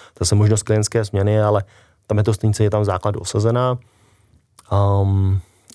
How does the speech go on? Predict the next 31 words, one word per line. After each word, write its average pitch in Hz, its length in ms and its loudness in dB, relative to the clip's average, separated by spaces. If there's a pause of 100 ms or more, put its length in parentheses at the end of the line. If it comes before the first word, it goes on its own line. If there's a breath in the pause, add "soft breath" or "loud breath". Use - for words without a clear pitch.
řídí 104 280 0
se - 100 -2
tam 107 420 0
rekuperace, 110 580 -2
protože 101 280 -6
Trika 98 240 -4
má 95 200 0
všude 98 200 -2
ve 95 80 0
standardu 101 440 -2
rekuperace, 107 540 -2
ale 143 160 0
úplně 131 320 -2
kompletně, 120 520 -2
protože 101 480 -2 (480 loud breath)
vlastně 101 420 0
kom-, 110 300 -2
celé 123 280 -2
ovládání 113 720 0
té 113 100 -4
rekuperační 110 560 -4
jednotky 104 320 -2
je 110 60 2
přeneseno 104 480 -2
na 98 120 -2
ten 107 120 -2
smart 92 260 -2
home 110 120 2
display, 104 340 -2
včetně 98 400 -4
in-, 92 140 -6